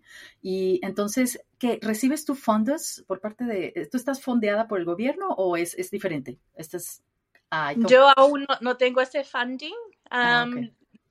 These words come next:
Speaker 2: eh, la manera que yo trabajo, hago eventos y con el, em, el dinero que entra con, de los eventos
Speaker 1: Tú lo
Speaker 2: es lo
Speaker 1: das.
Speaker 2: que gasto para hacer, am, las otras actividades. Entonces,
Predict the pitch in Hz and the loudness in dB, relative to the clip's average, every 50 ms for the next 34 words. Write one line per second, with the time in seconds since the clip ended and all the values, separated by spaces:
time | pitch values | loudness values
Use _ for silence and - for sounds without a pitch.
0 | _ _ _ 233 240 240 240 233 233 233 233 233 226 233 240 240 240 240 247 262 | _ _ _ -6 -4 -2 0 -2 -2 -2 -4 -6 -4 -4 -4 -2 -2 -4 -4 -4
1 | 262 254 262 254 269 254 220 - 240 240 240 233 247 240 226 220 233 247 262 _ | -4 -4 -4 -6 -8 -12 -8 -6 -6 -6 -6 -6 -4 -4 -2 0 -2 -4 -4 _
2 | 330 320 285 240 - 240 254 254 247 240 233 220 226 226 254 262 _ - 339 370 | -4 -2 -2 -2 -2 -4 -6 -4 -4 -6 -6 -6 -8 -10 -10 -12 _ -10 -10 -10
3 | - - 262 247 233 226 - 240 226 226 220 208 - - - 208 196 190 202 202 | -10 -10 -10 -10 -8 -6 -4 -4 -2 -2 -2 -4 -4 0 2 2 4 4 0 -2
4 | 202 175 202 208 202 208 208 220 226 226 226 - 220 208 226 - - 240 226 - | -4 -6 -8 -8 -8 -6 -4 -2 -2 -2 -2 -4 -4 -6 -6 -2 -4 -4 -2 -2
5 | 240 226 220 - - 196 196 214 208 208 208 202 196 220 233 285 - 320 359 427 | -6 -6 -6 -6 -8 0 0 2 6 6 6 6 6 2 -4 -4 -4 -2 -4 -4
6 | - - - - _ _ _ - 208 - 156 220 214 202 - 214 208 202 - - | -4 -8 -20 -20 _ _ _ -2 -2 -2 -2 -2 -4 -2 0 -2 -2 -2 -4 -16
7 | _ _ 202 202 - _ _ - 214 202 208 196 196 190 185 - - 190 - - | _ _ 2 2 2 _ _ -6 2 2 4 4 4 2 0 0 -4 -6 -10 -8
8 | 220 202 190 196 190 _ _ _ _ _ _ _ _ - 196 202 196 196 196 196 | -8 -8 -8 -8 -16 _ _ _ _ _ _ _ _ -6 -2 -2 -2 -2 0 2
9 | 202 190 196 196 190 196 190 180 - _ 190 165 160 - - - - - - - | 2 2 2 0 0 -4 -6 -6 -6 _ -14 -14 -12 -14 -14 -16 -16 -18 -16 -12
10 | - - 190 - 208 208 - - 202 196 | -12 -6 0 0 0 2 4 4 4 4